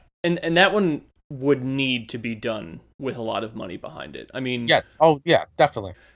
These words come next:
Speaker 1: Color Out of Space only costs about six million dollars. Domestically,
Speaker 2: Right.
Speaker 1: it's made, I'd say, less than two hundred thousand.
Speaker 2: Yeah, it hasn't made much. We're, we're, we're, we're a little part of that, but it's, it's also done well with streaming. And I'll be honest, I already pre-ordered the Blu-ray.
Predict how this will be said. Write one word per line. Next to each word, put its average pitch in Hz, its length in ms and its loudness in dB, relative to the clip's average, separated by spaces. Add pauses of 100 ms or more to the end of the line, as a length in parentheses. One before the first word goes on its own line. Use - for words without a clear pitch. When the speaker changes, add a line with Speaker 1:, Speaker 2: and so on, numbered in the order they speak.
(320)
Speaker 1:
Color 233 220 0
Out 170 80 0
of 135 60 -6
Space 143 320 0
only 139 200 -6
costs 127 300 -4
about 120 200 -4
six - 220 -8
million 117 260 -6
dollars. 127 480 -2
Domestically, 147 760 0
Speaker 2:
Right. 107 60 -4
Speaker 1:
it's 127 160 -8
made, 127 320 -4
I'd 123 180 -8
say, 127 140 -4
less 117 300 -6
than 120 180 -8
two 131 180 -10
hundred 113 280 -10
thousand. 87 420 -10 (680)
Speaker 2:
Yeah, 170 200 6
it 110 60 4
hasn't 139 220 2
made 127 160 -2
much. 117 240 -2
We're, 143 120 2
we're, 143 180 0
we're, 151 200 2
we're 143 220 0
a 151 60 6
little 139 200 2
part 131 300 6
of 101 80 -12
that, 98 240 -2
but 143 100 4
it's, 139 180 -2 (320)
it's 151 160 0
also 185 220 6
done 156 300 4
well 135 200 6
with 123 120 -4
streaming. 127 540 -2
And 120 200 2 (320)
I'll 127 140 6
be 135 160 6
honest, 139 420 2
I 123 100 6
already 127 520 0
pre-ordered 120 500 0
the 104 80 -12
Blu-ray. 98 560 0